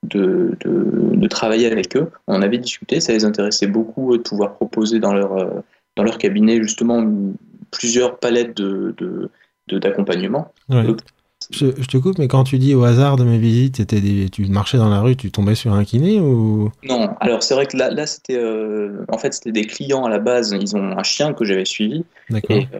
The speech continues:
Speaker 1: euh, et du coup, voilà, c'est, je, je garde contact avec mes clients, bien sûr. Et, euh, et au hasard d'une discussion, euh, je crois que c'était d'ailleurs sur Facebook, euh, où je prenais des nouvelles, ils prenaient des miennes, et, euh,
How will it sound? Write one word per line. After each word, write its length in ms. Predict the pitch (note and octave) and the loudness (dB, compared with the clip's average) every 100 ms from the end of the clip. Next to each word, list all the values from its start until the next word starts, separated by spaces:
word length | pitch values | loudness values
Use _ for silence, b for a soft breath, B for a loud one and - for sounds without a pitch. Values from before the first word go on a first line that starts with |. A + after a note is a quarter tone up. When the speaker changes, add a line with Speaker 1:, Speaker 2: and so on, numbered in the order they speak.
| _ - | _ -4
Speaker 1:
euh, 80 | - | -2
et 80 | G3 | 2
du 140 | G2+ | 0
coup, 220 | - - C3+ | 0 -2 2
voilà, 260 | B2 A#2 A2 | 2 2 0
c'est, 320 | - - F#2 | -2 -2 -2
je, 200 | F2+ F2 | -4 -6
je 100 | E2+ | -6
garde 180 | - F#2+ | -4 -4
contact 340 | - G2+ G#2 E2+ | -4 -4 -4 -4
avec 140 | - | -6
mes 60 | - | -10
clients, 300 | - A#2+ A2+ | -6 -2 -2
bien 140 | G#2+ | -2
sûr. 280 | - C#3 A#2+ | -4 -2 0
Et, 160 | G#2+ G2+ | 0 -2
euh, 240 | G2 G2 G2 G#2+ G#2 G#2 | -2 -2 -2 -2 -2 0
et 180 | G#2+ | 2
au 260 | G2+ A2+ A2+ | 4 4 4
hasard 240 | D#3+ C3+ B2 | 2 0 2
d'une 120 | A2 | 0
discussion, 680 | - - A2 - C3+ B2 | 0 -4 -2 -2 -2 0
euh, 100 | G#2 G2 G#2 b - | 0 -2 -6 b -8
je 40 | |
crois 120 | C#3+ | -6
que 60 | C#3 | -4
c'était 140 | E3 | -2
d'ailleurs 200 | C3+ A#2+ | 0 -2
sur 140 | - - | -6 -6
Facebook, 380 | G2+ F#2+ C3 - _ _ _ - | -4 -4 -8 -10 _ _ _ -4
euh, 200 | G#2+ G2+ | 0 0
où 100 | G2+ | 0
je 80 | G#2+ | -4
prenais 240 | - A#2+ A2 | -2 0 2
des 80 | |
nouvelles, 400 | G#2 F#2 F#2+ A2+ A#2 | 0 2 2 0 -2
ils 60 | |
prenaient 240 | - G#2 G2+ | -6 -4 -2
des 120 | F#2+ | -2
miennes, 360 | F#2+ A2+ C3+ A#2 G#2+ | -2 -2 -2 -2 -2
et, 220 | G2 G2 | -2 -2
euh, 340 | F#2 F#2 F2 | -2 -2 -2